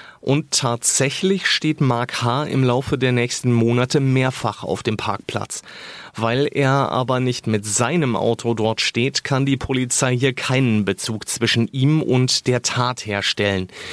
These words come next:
Da sprechen wir nachher noch mal ausführlicher drüber. Insgesamt bearbeitet die Soko Levke mehr als viertausend Spuren und sammelt in etwa eine halbe Million Datensätze.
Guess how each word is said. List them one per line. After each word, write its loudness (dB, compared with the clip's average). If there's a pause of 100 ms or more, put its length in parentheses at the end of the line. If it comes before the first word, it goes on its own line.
(260)
Da -4
sprechen -2
wir 2
nachher -2
noch -4
mal 0
ausführlicher -2
drüber. -6 (840)
Insgesamt 0
bearbeitet -2
die 4
Soko 2
Levke 0
mehr 2
als -2
viertausend 0
Spuren 0
und 0
sammelt 0
in 2
etwa 0
eine -2
halbe 2
Million 4
Datensätze. -2